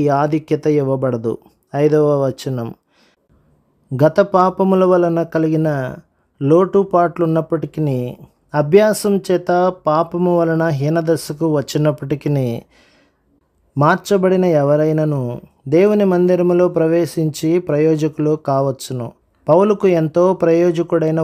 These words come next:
ఒనేసిమును గూర్చి మనము చదివితిమి. ఫిలెమోను పత్రిక పదవ వచనం నుండి పదమూడవ వచనం వరకు. ఈ ఒనేసిము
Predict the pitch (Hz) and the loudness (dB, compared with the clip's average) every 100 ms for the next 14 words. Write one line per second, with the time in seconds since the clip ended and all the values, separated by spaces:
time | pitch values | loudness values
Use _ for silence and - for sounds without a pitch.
0 | 147 151 170 160 170 165 160 151 151 - | 0 0 -2 -2 -2 0 0 0 -2 -2
1 | 156 151 151 147 - 135 143 135 131 131 | -2 0 0 -2 -4 -2 -2 -4 -4 -6
2 | - _ _ _ _ _ - 165 180 175 | -8 _ _ _ _ _ 0 4 4 2
3 | 165 156 151 151 147 151 156 151 139 147 | 0 -2 -2 -4 -2 0 0 0 -2 0
4 | 151 147 143 135 147 147 143 143 139 156 | 0 0 -2 -4 -4 -2 -2 -2 -2 -2
5 | 151 139 143 139 139 139 139 131 - 135 | -2 -2 -2 0 0 0 -2 -4 -4 -4
6 | 123 120 - - - _ _ _ _ _ | -4 -6 -10 -16 -16 _ _ _ _ _
7 | - 185 185 185 226 220 202 185 | 4 4 4 2 0 -2 -2 0